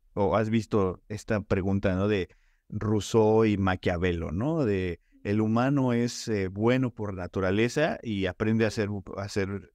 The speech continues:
a ser malo, o es malo por naturaleza y aprende a ser bueno, ¿no? O sea, no sé,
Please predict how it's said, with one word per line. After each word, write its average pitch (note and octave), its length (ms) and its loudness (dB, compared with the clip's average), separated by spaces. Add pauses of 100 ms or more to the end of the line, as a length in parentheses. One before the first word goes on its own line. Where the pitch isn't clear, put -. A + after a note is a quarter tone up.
a F#2+ 100 -14
ser G2 160 -4
malo, D3 400 2 (260)
o G#2+ 220 0
es A2+ 120 -2
malo C3+ 360 2
por A#2+ 120 -4
naturaleza G#2 580 -2
y C3 40 2
aprende G#2 300 -2
a F#2+ 40 -2
ser G2 160 -4
bueno, F#2 320 0
¿no? A#2 120 0
O - 360 -14
sea, G#2 340 -2 (360)
no E3 160 2
sé, A2 260 -2